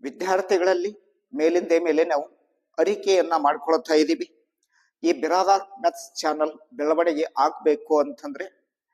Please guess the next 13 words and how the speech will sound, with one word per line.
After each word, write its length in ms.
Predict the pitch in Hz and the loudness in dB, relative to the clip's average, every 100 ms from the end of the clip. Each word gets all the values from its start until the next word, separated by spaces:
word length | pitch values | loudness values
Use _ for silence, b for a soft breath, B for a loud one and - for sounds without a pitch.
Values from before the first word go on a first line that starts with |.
| _ _ - | _ _ -10
ಸಮಸ್ತ 480 | - 170 190 - 208 208 - | -4 0 0 0 -2 -2 -10
ವಿದ್ಯಾರ್ಥಿಗಳ 720 | 143 165 165 165 - 151 156 151 - 156 | -12 -4 -2 -2 -2 0 0 0 -4 -2
ಒಂದು 320 | 175 170 147 | -2 -2 -8
ಕೃಪೆ 680 | - 170 180 185 170 - - | -4 -4 -2 -4 -4 -8 -8
ಬಹಳ 140 | 143 147 | 0 2
ಅವಶ್ಯಕವಾಗಿರುವಂಥದ್ದು. 1800 | 143 - 156 185 190 - 185 185 156 139 160 147 - 160 - 202 _ b b b b | 2 0 0 2 0 -4 -4 0 0 0 0 -2 -4 -8 -6 -6 _ b b b b
ಆ 140 | 180 208 | 2 2
ನಿಟ್ಟಿನಲ್ಲಿ 600 | 226 226 240 175 175 135 | 0 -2 -2 0 0 -4
ತಾವೆಲ್ಲರೂ 760 | _ 165 151 160 180 185 185 | _ -2 2 4 4 2 -2
ಈ 140 | - 165 | -6 -4
ಒಂದು 300 | 170 156 170 | -4 -6 -8
ಚಾನೆಲ್ 540 | - - 151 175 190 | -6 -6 -4 -4 -6
ಬೆಳವಣಿಗೆಗೆ 960 | 247 147 151 160 170 151 147 147 - | -6 0 2 2 0 -2 -2 -4 -6